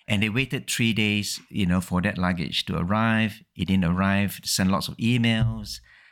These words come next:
uh, messages to the company, to the courier company, and of course, you know, nothing happened. And then it was, I think it was thirty-six hours later, then they got a letter, a note from the C E O's office saying that they are looking into it. So pr-, apparently the,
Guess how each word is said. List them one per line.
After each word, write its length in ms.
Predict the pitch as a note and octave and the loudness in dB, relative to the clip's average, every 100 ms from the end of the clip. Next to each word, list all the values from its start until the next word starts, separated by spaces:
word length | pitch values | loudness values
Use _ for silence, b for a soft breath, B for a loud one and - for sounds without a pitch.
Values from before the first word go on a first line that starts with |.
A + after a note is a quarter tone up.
| B - | B -6
uh, 300 | F2+ F2 F2 | 0 2 2
messages 720 | F2 G#2 A2+ F#2+ G2+ G2 - | 2 0 -2 -2 0 0 0
to 80 | - | -2
the 100 | E2 | -4
company, 680 | - A2 G#2+ G#2 G#2 G#2 G#2 | -2 -2 -2 0 2 4 2
to 100 | F#2+ | 0
the 80 | E2+ | -4
courier 380 | E2+ A2 G#2+ G#2 | -4 -4 -2 -2
company, 420 | - G2 - G2+ | -2 -2 2 2
and 80 | F#2+ | 2
of 140 | E3+ | 0
course, 320 | - G3 F#3 B B B B _ | -2 -2 -2 B B B B _
you 100 | G#2 | 0
know, 120 | F2 | 2
nothing 300 | E2 F#2 E2 | 2 0 -4
happened. 580 | D2+ B2 - A#2+ A#2 A#2 B B B - | -2 -2 0 2 2 0 B B B -4
And 160 | G2+ G2 | 2 4
then 260 | G#2 G#2 - | 2 0 0
it 140 | G2 | 0
was, 560 | G2 F#2+ G2 - - - | 2 2 2 0 -2 -2
I 80 | G#2 | -2
think 160 | F#2+ A2+ | 2 2
it 40 | |
was 120 | E2 | 0
thirty-six 460 | - G#2+ G2 - - | -2 -2 -2 -4 -4
hours 320 | F#2 G2 G2+ F2+ | 0 0 0 2
later, 300 | F#2+ F2+ F#2 | 0 2 0
then 160 | F2+ | 0
they 100 | F2 | 0
got 220 | - - | -2 -2
a 60 | F2 | 2
letter, 480 | F2 F#2+ B2+ D3+ - B B B B | 2 2 2 -2 -2 B B B B
a 100 | G2 | 0
note 280 | F2 F#2+ A#2+ | 2 2 2
from 180 | - G2 | -2 0
the 40 | |
C 380 | F2 - D3+ C#3 | 2 2 2 2
E 40 | A#2 | 2
O's 240 | A2+ - | 0 0
office 400 | G2 - F#2+ - | -4 -2 0 0
saying 220 | G#2 G#2+ | 0 0
that 260 | F#2+ E2+ - | 0 -2 -2
they 100 | F#2 | 0
are 80 | F2+ | 2
looking 360 | F#2 - A2 F#2 | 2 0 0 0
into 260 | E2 E2 | 0 -2
it. 120 | D2 | -2
So 220 | - C3 G2+ | 0 0 -2
pr-, 140 | - | -6
apparently 480 | A#2+ - F#3+ B3 F#2 | -4 -2 -2 -2 -6
the, 320 | E2 G2 D2 | -4 -4 -4